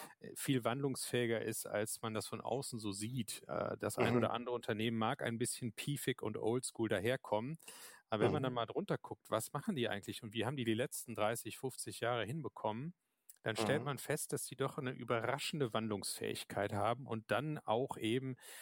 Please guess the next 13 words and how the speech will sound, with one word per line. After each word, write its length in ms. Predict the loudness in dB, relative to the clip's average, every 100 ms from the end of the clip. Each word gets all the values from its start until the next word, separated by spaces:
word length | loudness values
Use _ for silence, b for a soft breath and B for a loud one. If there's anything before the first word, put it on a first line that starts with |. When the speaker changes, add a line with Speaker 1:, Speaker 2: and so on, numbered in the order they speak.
| B _ _
Speaker 1:
das 280 | 0 2 0
mitbringen, 420 | -4 0 0 2
was 180 | 0 0
ein 80 | -4
Konzern, 680 | -4 -4 0 2 2 0 -4
äh, 260 | -2 -2
schwerlich 560 | -2 2 4 4 0 -2
hat, 240 | -4 -4
äh, 240 | -4 -4 -2
nämlich 380 | -6 -6 -10
wirklich 260 | -10 -10 -8
eine 100 | -8
Umsetzungsgeschwindigkeit, 1400 | -4 -4 -4 -6 -10 -8 -8 -4 -4 -4 -4 0 0